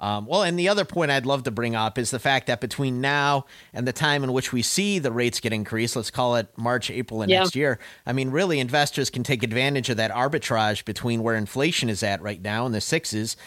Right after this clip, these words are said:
Speaker 1: and where fixed rates are at, which is in the three or
Speaker 2: Right.
Speaker 1: fours. So if you could find a cash flowing property, um, take advantage of that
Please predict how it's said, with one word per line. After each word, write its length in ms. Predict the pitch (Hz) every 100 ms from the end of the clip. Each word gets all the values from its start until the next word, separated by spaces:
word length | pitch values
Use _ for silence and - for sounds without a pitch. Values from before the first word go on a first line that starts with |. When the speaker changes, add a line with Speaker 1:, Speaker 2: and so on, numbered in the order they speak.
| - -
Speaker 1:
and 100 | 123
where 120 | 123
fixed 320 | - 156 -
rates 260 | 170 196 117
are 100 | 101
at, 280 | 107 135
which 180 | 123 110
is 180 | 127 110
in 120 | 123
the 100 | 127
three 240 | - 147 143
or 80 |
Speaker 2:
Right. 140 | 170 165
Speaker 1:
fours. 280 | 135 107 - - -
So 140 | -
if 80 | 147
you 40 |
could 140 | 180 143
find 220 | 170 165
a 40 |
cash 280 | 131 170 151
flowing 280 | 160 139 123
property, 640 | 147 165 202 127 113 117 - - - -
um, 540 | - 120 120 117 113 98 - - -
take 180 | 156 156
advantage 540 | 127 156 170 175 156
of 80 | 131
that 360 | 123 117 110